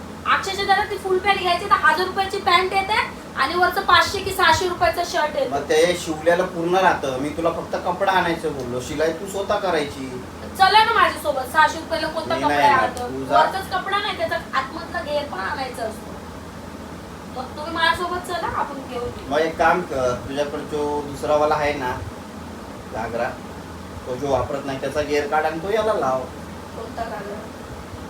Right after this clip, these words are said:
Speaker 2: आधीचा असेल ना
Speaker 1: तो
Speaker 2: एखादा.
Speaker 1: जुना घाला घागरा.
Speaker 2: अरे मग तो म्हणजे
Speaker 1: जा तिकडं, मी नाही. द्यायचंय तर द्या, नाहीतर मग उगाच
Speaker 2: मी
Speaker 1: हे
Speaker 2: तुला नाही बोललो,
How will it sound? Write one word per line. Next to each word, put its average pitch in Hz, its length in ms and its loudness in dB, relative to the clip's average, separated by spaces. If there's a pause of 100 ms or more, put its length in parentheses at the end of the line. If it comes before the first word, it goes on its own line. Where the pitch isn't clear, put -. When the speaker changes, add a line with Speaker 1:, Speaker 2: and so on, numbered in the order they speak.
(140)
Speaker 2:
आधीचा 131 360 -2
असेल 185 300 -2
ना 180 100 0
Speaker 1:
तो 170 60 0
Speaker 2:
एखादा. - 300 -4
Speaker 1:
जुना 285 260 -4
घाला 240 260 -4
घागरा. 190 540 -8
Speaker 2:
अरे 156 120 -2
मग 180 120 0
तो 180 680 -2 (880)
म्हणजे 160 200 -2
Speaker 1:
जा 311 300 6
तिकडं, 240 280 0
मी 240 180 -6
नाही. 233 280 -4 (520)
द्यायचंय 330 340 4
तर 339 260 4
द्या, 330 420 4
नाहीतर 302 420 -6
मग 277 280 -4 (380)
उगाच 269 280 -4
Speaker 2:
मी 220 60 0
Speaker 1:
हे 247 80 0
Speaker 2:
तुला 226 160 8
नाही 202 220 6
बोललो, 202 260 4